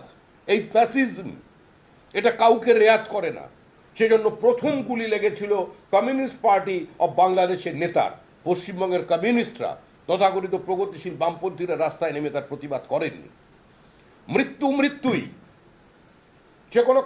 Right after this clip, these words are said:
কমিউনিস্টের চোখের জলের সঙ্গে কোনো বিজেপির শহীদের মায়ের চোখের জলের কোনো পার্থক্য হয় না, চোখের জলের কোনো রং হয় না। তাই উনিশশো সাতচল্লিশ সালের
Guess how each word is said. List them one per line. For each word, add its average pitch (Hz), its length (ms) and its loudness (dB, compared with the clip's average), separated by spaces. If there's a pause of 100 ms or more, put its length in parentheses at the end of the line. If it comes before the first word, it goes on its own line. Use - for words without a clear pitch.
কমিউনিস্টের 269 580 0
চোখের 247 280 0
জলের 226 360 2
সঙ্গে 185 240 0 (500)
কোনো 226 140 4 (120)
বিজেপির 277 400 0 (600)
শহীদের 233 380 4 (280)
মায়ের 202 320 2
চোখের 214 320 0
জলের 190 300 0 (200)
কোনো 196 140 4 (100)
পার্থক্য 185 400 0 (100)
হয় 180 160 0
না, 156 60 -4 (100)
চোখের 165 260 -6
জলের 156 320 -2
কোনো 156 120 -4 (100)
রং 196 120 6 (100)
হয় 71 180 -14
না। - 60 -20 (1400)
তাই 185 120 2 (400)
উনিশশো 269 440 -4 (120)
সাতচল্লিশ 262 640 -4
সালের 262 260 4